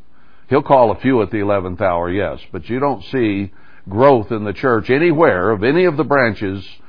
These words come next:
on any substantial or to any substantial degree. It just is not there. Stuff's quit growing on a spiritual level. <clears throat> Now, that, and that's what mostly this is talking about,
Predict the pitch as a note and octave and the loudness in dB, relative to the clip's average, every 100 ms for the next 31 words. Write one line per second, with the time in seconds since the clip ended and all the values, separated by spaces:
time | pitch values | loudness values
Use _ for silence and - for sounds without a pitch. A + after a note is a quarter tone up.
0 | - - - G2+ A2+ B2+ C#3 B2+ B2 - | -18 -18 -6 -2 0 0 0 -2 -4 -2
1 | A#2+ A2 G2+ G#2 G2+ F#2+ - - - - | -2 -2 -2 -4 -4 -6 -14 -18 -18 -18
2 | - - F#2 C3 D3+ G2+ G#2 A2+ F2+ A2 | -16 -8 -4 0 0 0 -4 -8 -6 -4
3 | G2 F2+ G#2 A2+ D3+ G3 D#2 - A2+ - | -4 -4 -4 -4 -2 -4 -6 -10 -2 0
4 | C#3+ - - A#2 B2 A2+ G#2+ A#2 A2+ G3 | 0 -4 -2 0 0 -2 0 0 0 0
5 | A#3 D2 - - - - - - - - | 0 -4 -12 -18 -18 -18 -18 -20 -18 -2
6 | C#3+ C#3 - D#3 B2 D3 E3+ E3 F2 D#2 | 0 0 2 2 4 8 8 8 4 -6
7 | - - G#2 G#2 B2 A2 G2 F#2+ F#2 F#2 | -10 -6 -4 -2 0 2 0 -4 -2 -2
8 | C#2+ A1+ - - - - - - - - | -4 -12 -16 -18 -18 -18 -18 -18 -18 -18
9 | - - A3+ F#3+ D3+ A#2 B2+ B2 G#2+ F2+ | -8 4 4 6 2 4 6 6 2 -2
10 | A#2+ C#3+ C3+ C3 D#3+ - D#3 A2+ A2+ F#3 | 2 2 2 2 2 4 2 4 6 6
11 | A#3 - G#2+ B2 B2+ A2 A2+ - E3 G3+ | 6 0 0 2 0 0 -6 2 2 2
12 | G#2+ F2 D#2+ D#2+ D2+ A2 | -2 -8 -6 -4 -4 -4